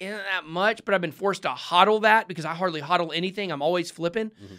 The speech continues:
Speaker 1: So because of that, like, my value's gone up significantly on C R O. So, um, there, there's some pluses and minuses to it. But, guys, the, the best thing is just to remember, keep your portfolios diversified, not too diversified,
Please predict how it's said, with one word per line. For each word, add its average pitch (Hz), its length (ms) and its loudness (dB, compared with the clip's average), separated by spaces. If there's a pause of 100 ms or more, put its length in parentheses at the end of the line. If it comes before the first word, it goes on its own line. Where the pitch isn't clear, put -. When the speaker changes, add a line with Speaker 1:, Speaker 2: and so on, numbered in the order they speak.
(160)
Speaker 1:
So 170 260 2
because 180 260 -2
of 170 60 -2
that, 175 240 2
like, 143 160 -2
my 143 160 -8
value's 139 280 -4
gone 135 200 -8
up 127 300 -8
significantly 135 600 -12
on 127 140 -14
C 127 140 -14
R 127 180 -8
O. 175 180 -4
So, 131 340 -10 (420)
um, 156 320 -2
there, 220 180 4
there's 254 220 2
some 240 80 -4
pluses 170 320 2
and 143 100 -4
minuses 131 460 -6
to 147 160 -4
it. 139 80 -6
But, 185 100 -4
guys, 214 200 6
the, 214 80 0
the 208 180 -10
best 294 240 4
thing 202 180 -2
is 165 240 -2
just 202 180 -10
to 190 60 -2
remember, 156 460 -2 (540)
keep 262 200 2
your 302 100 2
portfolios 240 500 8
diversified, 165 640 2 (220)
not 170 540 0
too 277 300 0
diversified, 139 800 -2